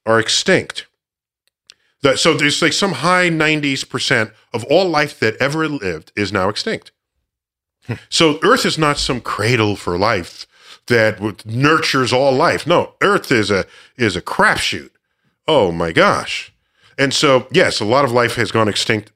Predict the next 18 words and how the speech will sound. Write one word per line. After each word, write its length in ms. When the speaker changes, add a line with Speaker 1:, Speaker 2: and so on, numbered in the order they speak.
Speaker 1:
by 260
our 180
own 140
hand, 400
but 240
most 360
life 220
that 80
has 120
ever 180
gone 180
extinct 380
has 120
gone 140
extinct 340
because 220
of 60
asteroids, 720